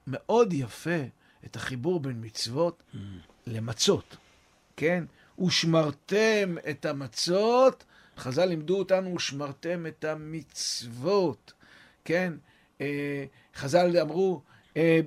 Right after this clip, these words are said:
Speaker 1: יש להם ביטוי, "מצווה הבאה לידך,
Speaker 2: אל
Speaker 1: אל
Speaker 2: תחמיצה.
Speaker 1: תחמיצנה", מלשון חמץ של המצוות. זאת אומרת, הנכונות שלנו לשמור על המצ-, על המצות הוא כמו הנכונות שלנו לשמור על המצוות. זאת אומרת,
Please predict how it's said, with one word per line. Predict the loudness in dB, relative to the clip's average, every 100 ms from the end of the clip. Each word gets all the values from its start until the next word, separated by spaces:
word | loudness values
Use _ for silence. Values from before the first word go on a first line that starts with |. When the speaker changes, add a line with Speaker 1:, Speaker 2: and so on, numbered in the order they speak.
| 2
Speaker 1:
יש | 2
להם | 4 4 4
ביטוי, | 2 4 4 4 0 -6 _ -2
"מצווה | -2 2 2 10 12 12
הבאה | 12 12 12 10
לידך, | 10 10 10 6 2
Speaker 2:
אל | 4 6 6 2 0 -2
Speaker 1:
אל | 0
Speaker 2:
תחמיצה. | 2 2 2 0
Speaker 1:
תחמיצנה", | 2 2 2 2 2 2 4 4 4 2 -2
מלשון | -6 -6 -4 -2 -2
חמץ | -2 0 2 0
של | 2 4 4
המצוות. | 2 -2 -2 0 0 0 -2 -10 -20 -20 _
זאת | -8
אומרת, | -2 2 0 0 -20 -10
הנכונות | -2 -2 0 -2 0
שלנו | 2 4 4 4
לשמור | 0 0 0 0 4 4
על | 4
המצ-, | 0 -4 -6 -6 -6 -6
על | -4 -2
המצות | -4 -4 2 6 6 4
הוא | -2 -4
כמו | 0 2 2 0 -10 -8
הנכונות | -4 -2 -2 -2 -2
שלנו | -2 0 -2
לשמור | -4 -6 -4 0 2
על | 2
המצוות. | 0 -6 -8 -2 -2 -2
זאת | -4
אומרת, | -4 -4 -4